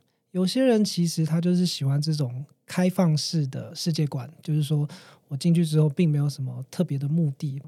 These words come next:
比方说像是什么，什么侠盗猎车手啦，或者是说动森好了，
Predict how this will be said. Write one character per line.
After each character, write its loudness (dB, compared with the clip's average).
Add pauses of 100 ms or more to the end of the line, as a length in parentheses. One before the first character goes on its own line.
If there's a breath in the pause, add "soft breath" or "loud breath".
(120)
比 -8
方 0
说 2
像 0
是 -2
什 -4
么， -2
什 -2
么 -2
侠 -4
盗 2
猎 4
车 -2
手 -6
啦， -12
或 -4
者 -6
是 -2
说 -4 (260 loud breath)
动 0
森 2
好 0
了， -18